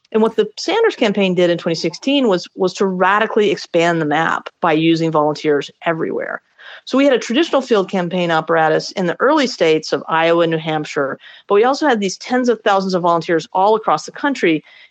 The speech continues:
And we used the internet to organize them to gather together in homes, cafes, parks, and take on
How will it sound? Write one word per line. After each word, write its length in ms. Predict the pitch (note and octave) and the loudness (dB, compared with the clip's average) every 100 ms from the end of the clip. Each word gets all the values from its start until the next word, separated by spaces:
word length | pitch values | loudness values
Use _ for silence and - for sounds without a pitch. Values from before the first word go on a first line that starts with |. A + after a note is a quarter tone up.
| - | -4
And 100 | G#3 | 0
we 100 | A#3 | 0
used 120 | G3+ | 0
the 140 | G#3 - | -6 -6
internet 440 | B3 D#4+ C4 - | -2 0 0 -2
to 80 | - | -2
organize 480 | - A#3 A#3 G#3 F#3+ | 0 2 2 0 2
them 360 | F#3+ F3+ F3 - | 0 2 -2 -8
to 80 | - | -2
gather 220 | F#3+ F3+ | 0 2
together 260 | E3+ E3 D#3+ | 2 2 2
in 80 | E3 | 0
homes, 460 | G3+ A3 G#3+ G#3 | 0 2 2 0
cafes, 480 | - F3+ F3+ F3+ E3+ | -2 -2 2 2 0
parks, 460 | - - G3+ F3+ - | -4 -2 0 0 -4
and 160 | E3+ | -10
take 300 | - G#3+ G#3+ | -6 -4 0
on 440 | G3+ F#3 F3+ F3+ | 2 2 2 0